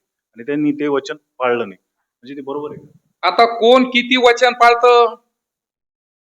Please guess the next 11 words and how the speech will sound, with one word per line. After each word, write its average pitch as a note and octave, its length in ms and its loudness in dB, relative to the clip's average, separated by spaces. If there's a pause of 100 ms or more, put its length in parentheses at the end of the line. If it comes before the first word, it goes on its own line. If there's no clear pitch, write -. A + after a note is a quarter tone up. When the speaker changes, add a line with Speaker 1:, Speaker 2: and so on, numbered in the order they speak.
(180)
Speaker 2:
ते A3+ 80 -4
मी A#3 120 2
म्हणणार G#3 340 4
नाही, F3 120 2
परंतु A#3 440 0
मी A#3+ 220 0
मात्र B3+ 280 4
वचन A#3 340 4
पाळणारा F#3 440 2
माणूस D#3 320 -8
आहे. D#3+ 100 -20